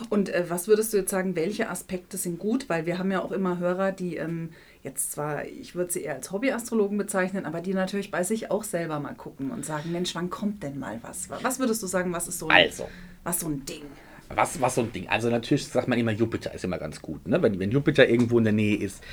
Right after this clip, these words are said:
Speaker 2: der ist immer nicht verkehrt. Das heißt, wenn zum Beispiel, es gibt ja zwölf Häuser, das wissen ja, also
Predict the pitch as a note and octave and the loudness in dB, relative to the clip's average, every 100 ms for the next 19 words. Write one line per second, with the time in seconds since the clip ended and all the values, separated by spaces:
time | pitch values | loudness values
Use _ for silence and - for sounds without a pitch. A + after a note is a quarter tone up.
0 | - - - - A#2 A#2+ B2 A#2 A2 G#2 | -12 -10 -12 6 10 10 8 4 4 2
1 | F#2+ F2+ D#2 F#2 G#2+ G#2 - A#2 B2 G#2+ | -2 -2 -2 2 6 6 6 2 6 6
2 | G2+ - D#2+ A#1+ - - - - D#3+ B2+ | 6 2 -2 -2 -6 -16 -12 0 4 6
3 | - G#2+ - G#2 D3 A3+ E4+ - - A#2 | 8 6 8 8 10 8 4 -4 -6 -4
4 | A#2+ A#2 G#2+ G2 E2+ - - - - - | -2 0 4 4 4 -2 -20 -20 -20 -20
5 | - - - - G#2+ | -20 -20 -4 0 0